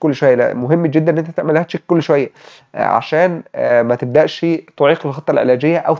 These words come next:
تخليك انفولفد بزياده، لدرجه ان العيان لو حصل له اي حاجه تبدا انت تتاثر. تمام؟ آه، بقول لك otherwise الثيرابيست، آه، ثيرابيوتيك جادجمنت، الحكم بتاعه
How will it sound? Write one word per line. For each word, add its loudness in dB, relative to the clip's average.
تخليك -2
انفولفد 0
بزياده، -2
لدرجه 2
ان -4
العيان 0
لو 0
حصل -6
له 0
اي 2
حاجه 0
تبدا -6
انت -8
تتاثر. -10
تمام؟ 2
آه، 4
بقول 2
لك -2
otherwise 0
الثيرابيست، -4
آه، 2
ثيرابيوتيك 0
جادجمنت، -2
الحكم -2
بتاعه 0